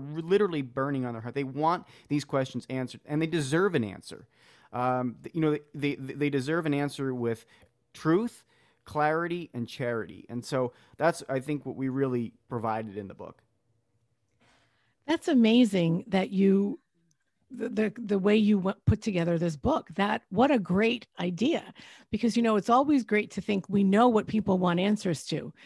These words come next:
Speaker 2: but rather than you thinking you knew, you actually went to the source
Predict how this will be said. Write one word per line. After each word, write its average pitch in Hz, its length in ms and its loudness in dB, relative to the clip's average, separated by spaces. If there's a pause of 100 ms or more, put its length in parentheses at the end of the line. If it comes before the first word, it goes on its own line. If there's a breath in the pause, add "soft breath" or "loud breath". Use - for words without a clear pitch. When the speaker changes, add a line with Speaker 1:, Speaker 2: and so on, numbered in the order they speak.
(200 loud breath)
Speaker 2:
but 208 100 -2
rather 226 380 4
than 220 160 2
you 196 140 2
thinking 262 440 2
you 185 160 2
knew, 214 220 6
you 190 220 2
actually 214 400 -2
went 190 500 0 (560)
to 190 100 -4
the 175 120 -2
source - 680 -2